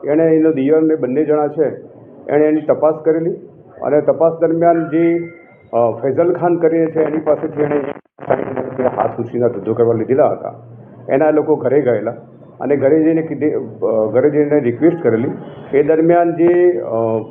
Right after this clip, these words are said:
મરણ જનાર છે એનો મિત્ર છે, અ, સલમાન કરીને, એના ફોન, એના ફોન પર કોન્ફરન્સ કોલમાં જે ફૈઝલ ખાન છે એણે વાત કરાવેલી ફરિયાદીને અને કીધેલું કે "ભાઈ જે પૈસા છે આપી દે."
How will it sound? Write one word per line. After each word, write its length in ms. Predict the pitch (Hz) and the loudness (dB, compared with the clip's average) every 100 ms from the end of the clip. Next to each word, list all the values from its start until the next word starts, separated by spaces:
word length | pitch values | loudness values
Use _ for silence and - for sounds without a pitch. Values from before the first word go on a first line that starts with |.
| - - - | -14 -18 -12
મરણ 440 | 107 104 117 156 175 | -8 0 2 4 2
જનાર 300 | 160 170 165 | 2 0 0
છે 100 | 175 | -2
એનો 140 | 160 | -2
મિત્ર 320 | 135 131 156 | -2 0 0
છે, 160 | 160 156 226 - - - - - | 0 -2 -4 -14 -20 -20 -20 -8
અ, 220 | 113 113 110 | -4 -2 -2
સલમાન 340 | 127 135 147 135 | 0 2 0 0
કરીને, 280 | 123 120 139 - - - - - - | -2 -4 -6 -12 -20 -20 -20 -8 0
એના 280 | 131 170 | 2 2
ફોન, 440 | 175 165 170 180 - | 2 0 2 2 0
એના 200 | 143 165 | 0 0
ફોન 300 | 165 165 165 | 0 0 0
પર 100 | 165 | -2
કોન્ફરન્સ 480 | 165 143 139 160 165 | -2 -4 -2 -2 -2
કોલમાં 420 | 165 147 143 151 | 0 0 2 0
જે 100 | 151 | 0
ફૈઝલ 380 | 143 117 110 147 | -2 -2 0 0
ખાન 240 | 143 139 | 0 0
છે 60 | 143 | 2
એણે 160 | 139 135 | 0 2
વાત 260 | 110 110 | 0 0
કરાવેલી 360 | 127 131 139 151 | 0 0 0 -4
ફરિયાદીને 600 | 143 113 117 107 101 98 - - - | -6 0 0 0 -4 -8 -14 -20 -6
અને 160 | - 143 | -2 0
કીધેલું 540 | 143 135 156 160 - | 0 0 2 2 0
કે 80 | 143 | -4
"ભાઈ 180 | 139 147 | -2 -2
જે 220 | 131 113 | -2 -4
પૈસા 380 | 135 120 117 147 | -2 -2 0 -2
છે 140 | 131 | 2
આપી 260 | 123 120 123 | 0 0 -4
દે." 140 | 101 | -8